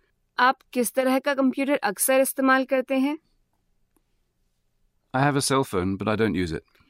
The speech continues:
Speaker 1: मेरे पास सेल फोन है, मगर मैं उसका इस्तेमाल नहीं करती।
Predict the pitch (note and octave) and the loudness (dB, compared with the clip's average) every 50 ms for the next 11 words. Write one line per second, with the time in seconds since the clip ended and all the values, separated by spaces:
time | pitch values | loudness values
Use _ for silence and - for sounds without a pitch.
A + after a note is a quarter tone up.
0 | _ _ _ _ - B3+ C4 C4+ D4+ D#4 - F#4+ F#4+ F#4+ E4+ - - B3+ A#3 A3+ | _ _ _ _ 0 2 2 2 2 0 0 0 0 0 0 -2 -4 -4 -4 -4
1 | A3+ - D4+ D4 C#4 B3+ C#4 D4 C#4 A3+ A3 A3 A3 G#3+ B3 B3+ C#4 D4 D4+ C#4 | -4 -2 0 2 2 2 2 2 2 0 0 -2 0 0 0 2 2 0 0 -2
2 | - - D4+ C4 A3+ G#3+ - - A3+ G#3 G3 G#3 A3 A#3 A3 G#3 G#3+ G#3+ G3 - | -2 -2 -2 -2 -2 -2 -6 -6 -2 0 2 2 2 0 -2 -4 -4 -4 -6 -6
3 | F#3+ E3+ - - F3 F3 | -8 -10 -8 -10 -12 -12